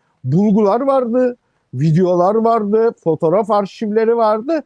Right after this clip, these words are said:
ve aynı zamanda da savcılık talepleri yer alıyordu. E, Asayiş Şube'den, e, işi bitince dosya Cinayet Büro'ya intikal etmişti. Tam da işte Oktay Kaps-, Kapsız'ın, e, Cinayet Büro Amiri olduğu dönemler.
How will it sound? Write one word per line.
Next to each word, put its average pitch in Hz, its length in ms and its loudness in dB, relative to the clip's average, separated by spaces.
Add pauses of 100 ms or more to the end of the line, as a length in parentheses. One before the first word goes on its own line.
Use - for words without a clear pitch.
(280)
ve 254 420 0
aynı 240 400 0
zamanda 185 520 -4
da 302 100 -4
savcılık 180 680 -4 (280)
talepleri 165 800 -2
yer 147 280 -2
alıyordu. 143 500 -4 (440)
E, 151 380 0
Asayiş 156 540 -2
Şube'den, 220 680 -2 (280)
e, 170 140 -6
işi 185 360 -8
bitince 127 520 -4
dosya 240 480 -2 (300)
Cinayet 160 600 -4
Büro'ya 208 340 0
intikal 165 500 -2
etmişti. 120 560 -8
Tam 180 300 -2
da 139 80 -2
işte 131 220 -8
Oktay 135 520 -4
Kaps-, - 420 -8 (160)
Kapsız'ın, 165 580 -4 (320)
e, 139 140 -8
Cinayet 160 540 -2
Büro 135 200 -4
Amiri 151 440 -2
olduğu 175 460 -2
dönemler. 135 580 -4